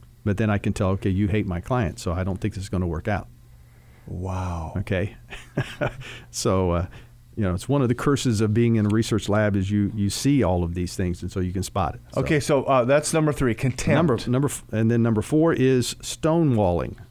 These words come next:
Speaker 2: Stonewalling.
Speaker 1: Stonewalling. And that is basically, for most, most of the time, it's an auto-, it's an automatic autonomic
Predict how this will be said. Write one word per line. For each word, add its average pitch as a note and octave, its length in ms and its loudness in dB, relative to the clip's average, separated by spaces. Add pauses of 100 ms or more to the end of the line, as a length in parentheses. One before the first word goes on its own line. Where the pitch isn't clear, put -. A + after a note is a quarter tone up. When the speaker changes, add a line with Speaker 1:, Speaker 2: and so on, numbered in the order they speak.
(140)
Speaker 2:
Stonewalling. B2 1400 0
Speaker 1:
Stonewalling. G2 600 0
And G#2+ 100 2
that C#3+ 160 2
is C3 140 2
basically, A#2 800 0
for A2+ 140 -2
most, C3 280 2
most D#3+ 220 0
of G#2+ 60 2
the G2+ 40 -6
time, G2+ 180 2
it's F#2+ 120 -2
an A2+ 100 0
auto-, A#2+ 340 2 (240)
it's A#2 100 0
an A#2+ 80 2
automatic G#2+ 460 2
autonomic G2 580 2